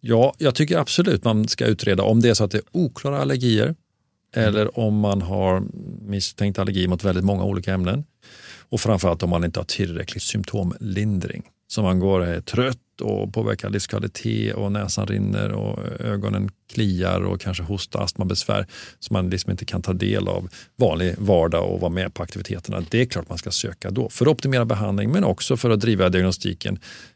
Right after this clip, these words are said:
Speaker 1: För så här är det ju, min målsättning, vår målsättning för vården är ju att allergi ska ju inte påverka livskvaliteten negativt.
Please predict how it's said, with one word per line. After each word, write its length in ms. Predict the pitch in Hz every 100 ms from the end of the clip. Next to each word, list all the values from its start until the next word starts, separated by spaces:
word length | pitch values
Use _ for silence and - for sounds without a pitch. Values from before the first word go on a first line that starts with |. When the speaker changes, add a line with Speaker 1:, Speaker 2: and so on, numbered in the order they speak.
| -
Speaker 1:
För 100 | 104
så 60 |
här 280 | 98 151 170
är 120 | 98
det 80 | 87
ju, 200 | 87 - - _ _ _ _ _ 113
min 480 | 113 165 123 87
målsättning, 600 | 85 90 90 95 90 92
vår 260 | 87 120 135
målsättning 480 | 101 90 - 87 92
för 80 | 92
vården 360 | 101 90 90
är 140 | 95 98
ju 80 |
att 280 | 95 95 -
allergi 380 | 98 90 92 98
ska 240 | - 85
ju 160 | 82 82 _ -
inte 420 | 135 90 - 98
påverka 500 | - 104 98 95 98
livskvaliteten 600 | 95 - - 87 92 87
negativt. 560 | 90 90 87 95 -